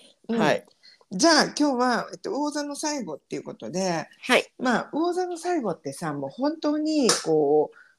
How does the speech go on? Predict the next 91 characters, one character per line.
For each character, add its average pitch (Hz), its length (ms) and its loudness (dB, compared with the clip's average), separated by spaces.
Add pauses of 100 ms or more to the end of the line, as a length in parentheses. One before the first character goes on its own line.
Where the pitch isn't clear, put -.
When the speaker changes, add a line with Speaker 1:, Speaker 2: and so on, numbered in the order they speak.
Speaker 1:
あ 156 100 -14
の、 131 220 -10
魂 262 480 0
レ 294 80 4
ベ 277 160 2
ル 180 80 0
に 147 100 -6
戻 175 280 -8
っ - 60 -8
て - 120 -2
い 262 80 -4
き 254 100 -4
ま 262 140 -2
す - 180 -6
よ 156 240 4
と 156 140 -6
か 147 160 -12
さ、 156 340 -6 (240)
Speaker 2:
う 269 80 4
ん。 254 220 6
Speaker 1:
な 151 80 4
ん - 20 -6
か 247 100 2
ち - 160 -6
ょ 508 60 4
っ - 200 -8
と 240 120 6
も 165 220 4
う - 20 0
ほ 269 200 0
ん-、 - 160 -8
な 247 240 -2
ん 494 60 -6
て - 120 -2
い 226 40 2
う 202 40 2
の 151 100 -4
か 143 120 -6
な、 139 240 -6
あ 170 60 -6
の、 147 260 -6
神 403 260 0
が 392 120 -2
か 392 100 0
っ 381 100 -4
て 381 100 2
く 220 100 0
る 151 100 2
と 151 100 0
こ 151 120 -2
ろ 147 140 2
じ 156 80 -2
ゃ - 60 -2
な 156 140 -6
い？ - 40 -12
神 262 240 -2
が 254 80 -6
か 269 120 0
っ 277 60 -2
て 277 60 -4
く - 140 -2
る 160 80 0
と 160 100 -2
こ 151 100 0
ろ 147 100 4
っ - 60 -8
て - 120 -2
い - 20 2
う - 60 -4
か。 - 220 -2 (500)
Speaker 2:
神 294 240 2
が 277 160 4
か 269 100 0
か 269 80 -2
っ 277 100 -10
て 254 120 -2
く 202 60 0
ん 247 40 8
ね 294 140 8
ん。 - 20 6
Speaker 1:
ね。 170 100 4 (260)
Speaker 2:
ほ 247 100 0
ん - 20 4
で、 208 100 8
Speaker 1:
う 196 40 4
ん。 160 280 0 (280)
Speaker 2:
な 254 180 0
ん 320 60 0
か 220 200 6
も 240 400 4
う - 120 -4